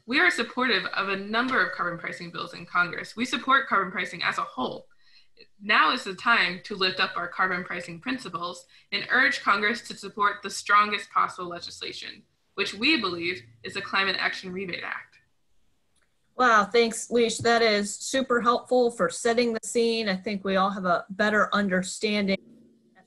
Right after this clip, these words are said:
Speaker 2: D N L's work and the state of climate legislation in this very critical moment. Um, now let's transition into our lobby training. So we'll be taking the lead here,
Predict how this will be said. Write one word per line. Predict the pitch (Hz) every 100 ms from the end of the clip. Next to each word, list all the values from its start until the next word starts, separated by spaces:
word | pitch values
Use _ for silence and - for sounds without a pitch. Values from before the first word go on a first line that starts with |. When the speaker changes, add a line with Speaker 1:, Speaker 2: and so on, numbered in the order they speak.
| _
Speaker 2:
D |
N | -
L's | - -
work | 233 320 294 277 269
and | 190
the | 175
state | - 220 202
of | -
climate | - 226 -
legislation | 214 202 196 196 190 190 180 175
in | 180 180
this | 185 185
very | 180 175 _ _ _
critical | 160 - 160
moment. | 170 160 170 156 104 90 - - _ _ -
Um, | 214 208 202
now | 247 330 349
let's | 311 370 - -
transition | - 294 269 226 311 - 262
into | 262 233 269 - 302 294
our | 269 311
lobby | 254 240 349 254
training. | - 180 160 143 -
So | - 214 208 - _ _ _ _ _
we'll | 214 262
be | 247 -
taking | 285 285 269
the | 247
lead | 240 269
here, | 294 214 233 330